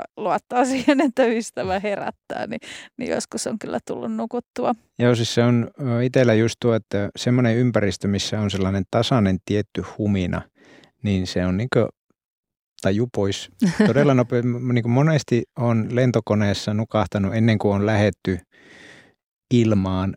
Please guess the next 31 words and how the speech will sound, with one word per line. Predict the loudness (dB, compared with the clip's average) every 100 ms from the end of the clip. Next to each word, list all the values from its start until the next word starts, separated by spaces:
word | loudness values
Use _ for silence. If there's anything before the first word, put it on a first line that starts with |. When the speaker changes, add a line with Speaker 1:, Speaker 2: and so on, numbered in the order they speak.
| -8
Speaker 2:
ja | -4 -2
sitten | -2 -4 -2 -2 _ -8 0
herännyt | 4 4 2 0
siihen, | 0 0 0 -4 -8
ehkä | -6 -4 -2
siihen | 0 0 0
niinku | -2 -2 -2
laskutöyssyyn. | -2 -6 -10 -12 _ _ -20 -20 _ 0 0 -2 -6 -6 -8 -14 _
Että | -8 -4
en | -2 0
ole |
välttämättä | 0 0 0 0 2
niinku | 0 0
tajunnut | 2 2 2 0
edes | -2 -2
siitä, | -2 -2 -4 -4 -12
siitä | -6 -4 -4 0
kiihdy-, | 2 2 -2 -10 -8 -2
lähtökiihdytyksestä | 0 0 -4 -2 0 2 2 0 -2 -2 0 0
mitään. | 0 0 -2 -4 -12 -20 -18 -20 -20 -14
Että | -8
on | -4
saattanut | -4 -4 -4 -4
siinä, | -2 0 0 -2
siinä | -6 -4 -4
kun | -4
niinku | -4 -6 -12 -10
vielä | -6 -6 -6 -14 -20 _ -4
lastailla | -4 -2 0 0
matkal-, | 0 -2 -6 -2 -2 0
matkalaukut | 0 -2 2 2 2 0